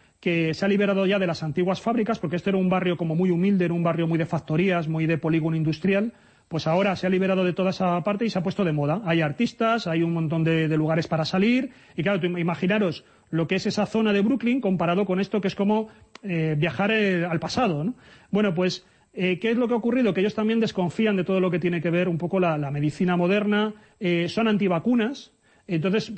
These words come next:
se detectó hace no mucho tiempo un importante foco de, de sarampión, ahora tienen problemas con el coronavirus, pero no solamente eso. Por ejemplo, ellos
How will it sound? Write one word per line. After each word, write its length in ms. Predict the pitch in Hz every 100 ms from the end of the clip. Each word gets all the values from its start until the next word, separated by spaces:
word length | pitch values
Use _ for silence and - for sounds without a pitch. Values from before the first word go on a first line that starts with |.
| 170 175 156
se 180 | -
detectó 380 | 165 165 165 202
hace 200 | 208 208
no 100 | 196
mucho 220 | 190 180 170
tiempo 280 | 185 175
un 240 | 180 185 180
importante 440 | 175 170 175 170
foco 260 | 165 180 170
de, 240 | 165 160
de 80 | 151
sarampión, 520 | 156 160 151 156 220 220
ahora 280 | 170 202 202
tienen 220 | 190 180
problemas 440 | 170 175 170 160
con 180 | 170 165
el 300 | 160 156 151
coronavirus, 580 | 160 160 160 226 240 240
pero 160 | 180
no 80 | 180
solamente 460 | 208 254 180 165 208
eso. 300 | 277 170 135 - - -
Por 140 | - 151
ejemplo, 340 | 214 233 196
ellos 280 | 208 240